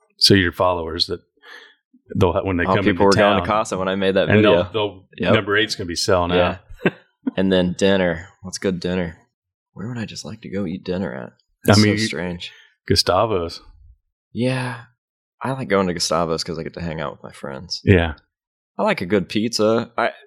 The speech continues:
Speaker 2: people either love or hate Jerry's Pizza. Um, so that's hit or miss. I, when Giovanni's makes, makes a solid pizza,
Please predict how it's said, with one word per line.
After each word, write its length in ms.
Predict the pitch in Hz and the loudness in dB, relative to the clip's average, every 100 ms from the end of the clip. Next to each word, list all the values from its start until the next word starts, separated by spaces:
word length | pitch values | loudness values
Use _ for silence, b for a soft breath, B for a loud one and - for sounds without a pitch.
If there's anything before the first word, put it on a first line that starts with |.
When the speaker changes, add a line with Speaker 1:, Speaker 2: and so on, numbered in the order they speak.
| _ - | _ -4
Speaker 2:
people 280 | 170 175 160 | 0 4 4
either 220 | 143 110 | 6 6
love 240 | 104 110 | 6 4
or 60 | 95 | 2
hate 240 | 92 101 82 | 0 0 2
Jerry's 320 | 98 95 95 | 2 2 0
Pizza. 500 | 107 107 117 107 113 _ _ _ _ _ - | -2 0 2 0 -2 _ _ _ _ _ -2
Um, 240 | 92 92 | 0 0
so 120 | - | 0
that's 200 | 107 113 | 2 2
hit 120 | 131 123 | 4 4
or 80 | |
miss. 340 | 113 117 113 - - | 4 2 0 -4 -4
I, 100 | 113 - | -4 -4
when 200 | 123 123 | 0 2
Giovanni's 640 | 110 151 117 110 110 92 | 4 4 4 2 0 -2
makes, 320 | 95 90 - - _ _ - _ - | -4 -4 -4 -8 _ _ -20 _ -2
makes 220 | 101 98 | 0 2
a 60 | 92 | 0
solid 400 | - 87 85 82 | 2 4 2 0
pizza, 500 | 90 78 73 76 | -4 -4 -4 -6